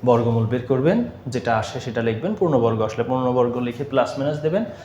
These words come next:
না আসলে যা আছে সেটাই লিখবেন, আর ডিজিটাল বি-, ডিভাইস ব্যবহার করে দেখায় দেবেন।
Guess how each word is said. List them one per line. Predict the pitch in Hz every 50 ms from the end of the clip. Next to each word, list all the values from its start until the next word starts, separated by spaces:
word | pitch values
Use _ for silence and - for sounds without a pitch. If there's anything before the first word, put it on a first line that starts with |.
| - - -
না | 123 120
আসলে | 120 117 - - 131 131
যা | 117 120 113
আছে | 107 113 117
সেটাই | 107 - 113 131 147
লিখবেন, | 151 156 156 156 180 208 233 240 - - - - - - - - -
আর | - 151 175 202 220 233 - - - - 143
ডিজিটাল | 139 131 127 135 139 135 143 139 131
বি-, | 127 135 135 - 123
ডিভাইস | 120 131 123 123 120 113
ব্যবহার | 120 120 117 123 127
করে | - - 170 208 240
দেখায় | 190 131 107 - 120 107 95
দেবেন। | 90 87 92 82